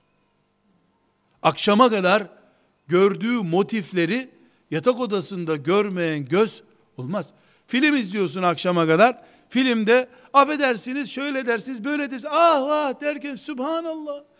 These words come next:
bu film çevirenler var ya, bu mübarek dünyada yaşamıyorlar. Ne medeni, ne nazik insanlar." Bir de o hainleri,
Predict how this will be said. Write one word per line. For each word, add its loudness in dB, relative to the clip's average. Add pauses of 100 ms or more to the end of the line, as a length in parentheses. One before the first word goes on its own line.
(260)
bu -4
film -4
çevirenler -4
var -2
ya, -10 (640)
bu -2
mübarek 0
dünyada 0
yaşamıyorlar. -4
Ne 0
medeni, 0
ne 0
nazik 6
insanlar." -10 (480)
Bir -2
de 2
o 8
hainleri, 6